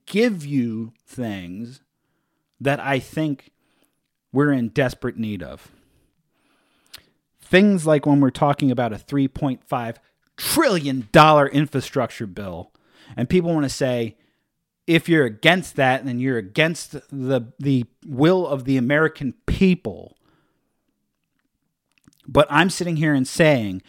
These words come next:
that the spending is important, that we do need to focus on different things.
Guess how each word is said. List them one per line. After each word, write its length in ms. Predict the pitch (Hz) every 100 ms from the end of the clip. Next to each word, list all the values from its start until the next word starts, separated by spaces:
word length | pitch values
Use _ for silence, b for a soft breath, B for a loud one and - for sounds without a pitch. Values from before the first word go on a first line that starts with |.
| b b
that 140 | 127 123
the 80 |
spending 480 | 127 - 156 147 131
is 280 | - 170 160
important, 600 | 127 - - 123 110 110
that 160 | 120 123
we 140 | 127
do 340 | 107 104 151 175
need 200 | 147 120
to 80 |
focus 420 | - 127 - 113 127
on 260 | 113 104
different 380 | 113 - 110 -
things. 400 | 104 90 101